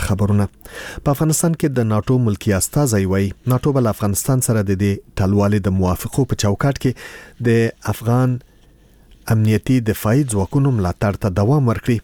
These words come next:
د افغانستان د بهرنیو چارو وزارت په یو بیان کې وایي چې سټیفانو پونتی کورو دا خبرې پرون دوشنبه د افغانستان د بهرنیو چارو وزارت له سیاسي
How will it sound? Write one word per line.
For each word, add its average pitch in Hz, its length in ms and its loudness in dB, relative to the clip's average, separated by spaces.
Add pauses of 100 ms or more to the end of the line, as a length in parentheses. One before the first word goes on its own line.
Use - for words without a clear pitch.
(120)
د 110 100 -2
افغانستان 101 480 -2
د 98 120 0
بهرنیو 110 520 0
چارو 101 200 0
وزارت 107 360 0
په 98 140 0
یو 92 140 2
بیان 101 180 2
کې 120 160 -4
وایي 139 220 2
چې 165 80 0 (440)
سټیفانو 135 460 0 (120)
پونتی 127 240 0 (100)
کورو 110 320 0 (160)
دا 120 100 0
خبرې 131 360 0
پرون 127 260 0 (360)
دوشنبه 113 420 0
د 101 80 2
افغانستان 101 540 -2
د 101 160 0
بهرنیو 107 480 0
چارو 101 220 2
وزارت 107 400 -2 (320)
له 95 80 2 (180)
سیاسي 98 420 0